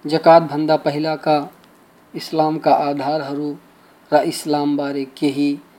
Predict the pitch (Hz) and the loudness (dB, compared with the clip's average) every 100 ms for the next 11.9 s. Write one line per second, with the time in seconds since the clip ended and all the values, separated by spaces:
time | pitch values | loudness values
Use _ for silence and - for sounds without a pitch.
0 | _ - 143 143 - 139 151 147 139 135 | _ -8 -6 -6 -8 -2 2 2 0 2
1 | 143 135 156 135 139 143 139 - _ _ | 2 2 -6 -6 -4 -4 -4 -18 _ _
2 | _ _ _ _ _ _ 139 143 156 160 | _ _ _ _ _ _ 2 2 4 -2
3 | 147 147 147 151 - 156 147 185 - _ | -2 -4 -4 -8 -6 -6 -6 -6 -18 _
4 | _ _ _ _ _ _ _ _ _ _ | _ _ _ _ _ _ _ _ _ _
5 | _ 170 180 185 180 - - 175 180 180 | _ 4 8 8 8 2 6 6 8 6
6 | 190 190 180 175 160 175 175 165 175 - | 6 6 4 2 6 6 6 2 -4 -2
7 | 175 180 175 - - - _ _ _ _ | -2 -2 -4 -8 -8 -20 _ _ _ _
8 | _ _ _ _ _ _ _ _ _ _ | _ _ _ _ _ _ _ _ _ _
9 | _ _ _ _ _ _ _ _ _ _ | _ _ _ _ _ _ _ _ _ _
10 | _ 180 180 196 196 175 180 - 180 165 | _ 2 8 8 8 6 4 4 2 2
11 | 165 - _ - 160 165 170 170 | -2 -18 _ 0 6 8 8 4